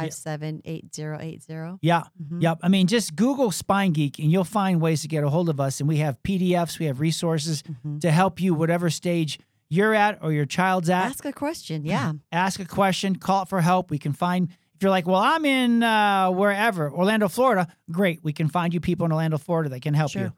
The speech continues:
Speaker 2: You know,
Speaker 1: Sure.
Speaker 2: and that's an, that's the power of the network that we're a part of. And, uh, but eating is number one milestone that's very important.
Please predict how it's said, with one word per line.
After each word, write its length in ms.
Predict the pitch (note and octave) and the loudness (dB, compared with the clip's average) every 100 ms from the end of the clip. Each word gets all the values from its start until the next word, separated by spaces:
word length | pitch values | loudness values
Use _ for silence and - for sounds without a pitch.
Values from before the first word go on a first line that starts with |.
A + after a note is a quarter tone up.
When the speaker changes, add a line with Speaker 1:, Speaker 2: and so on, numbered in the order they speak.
| _ _ | _ _
Speaker 2:
You 80 | E3 | 0
know, 120 | D#3+ | 0
Speaker 1:
Sure. 80 | D#3+ | 2
Speaker 2:
and 100 | F3 | 2
that's 240 | G3+ A#3 G#3+ | 4 2 0
an, 180 | F#3 - _ - | -2 -4 _ -4
that's 180 | C4+ - | -4 -2
the 80 | F#3 | -4
power 240 | - G#3 | 0 0
of 80 | F#3 | 2
the 80 | E3 | 0
network 380 | F3+ F3 D#3+ - | 0 -2 -6 -6
that 140 | D#3 | -4
we're 100 | D3+ | -4
a 40 | C3 | -2
part 300 | - F3+ D3 | 0 0 0
of. 160 | A#2+ _ _ _ - - | -4 _ _ _ -14 -2
And, 320 | D#3+ D3+ D3 | 2 2 2
uh, 120 | C#3+ C#3+ _ | -2 -6 _
but 180 | F#3 F3 _ _ | 0 0 _ _
eating 480 | G#3+ B3+ C4+ A#3+ G#3+ | -2 0 2 2 0
is 280 | F3 E3 D3+ | 0 -2 0
number 260 | E3+ F3 E3+ | 0 2 2
one 240 | D#3+ D#3 | 2 2
milestone 560 | D#3 C#3+ C#3+ - C#3+ C3+ | 2 0 -2 -2 -2 -2
that's 160 | A#2 | -4
very 180 | C3 B2+ | -6 -4
important. 420 | A#2+ A#2 A#2+ B2+ | -4 -6 -8 -10